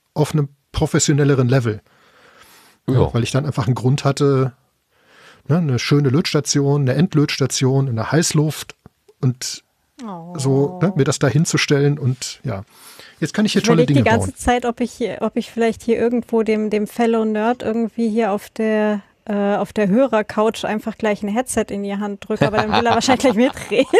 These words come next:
Speaker 2: Claudia,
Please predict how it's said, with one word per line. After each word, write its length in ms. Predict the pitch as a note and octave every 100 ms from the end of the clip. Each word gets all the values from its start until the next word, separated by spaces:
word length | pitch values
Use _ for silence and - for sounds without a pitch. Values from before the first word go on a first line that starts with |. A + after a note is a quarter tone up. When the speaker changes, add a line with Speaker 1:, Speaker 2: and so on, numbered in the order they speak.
| - G#4 - - - F#3+ - - - - - - G4 - - G#3+ - - - - - -
Speaker 2:
Claudia, 400 | - E3 C3 E2+